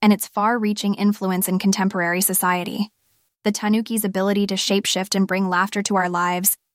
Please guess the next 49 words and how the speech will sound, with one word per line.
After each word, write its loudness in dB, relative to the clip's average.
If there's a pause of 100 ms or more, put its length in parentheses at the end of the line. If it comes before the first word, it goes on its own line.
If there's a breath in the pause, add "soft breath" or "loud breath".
is 0
a 0
testament -2
to -4
the -2
enduring 0
power -2
of -4
folklore 0
and 2
the -2
human 2
imagination. 0 (1800)
As 0
we 0
wrap 2
up -2
this 0
episode, 0 (460)
take -4
a 0
moment 0
to -6
reflect -2
on 2
the 2
lessons 2
and 2
stories 0
of -2
the 2
Tanuki. 0 (840)
Let 0
its -4
whimsy 0
and 0
wisdom 2
guide 0
you 0
in 2
your 0
own 2
journey -4
through 2
the -2
ever-shifting 0
landscape 0
of -2
life. -2